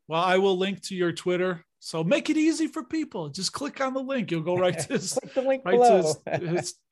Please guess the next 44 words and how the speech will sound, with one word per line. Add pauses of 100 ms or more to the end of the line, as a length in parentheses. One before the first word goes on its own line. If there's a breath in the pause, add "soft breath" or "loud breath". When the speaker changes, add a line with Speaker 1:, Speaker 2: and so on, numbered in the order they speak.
Speaker 1:
you'll
go
right
to
his
Twitter
page.
So
Fabio,
thank
you
so
very
much
for (360 loud breath)
coming
on,
and
I
wish
you
all
the
success
with
your
book,
and
we'll
definitely
do
it
again.
We'll
have
you
on
and
we'll,
uh,
we'll
chat
some
more.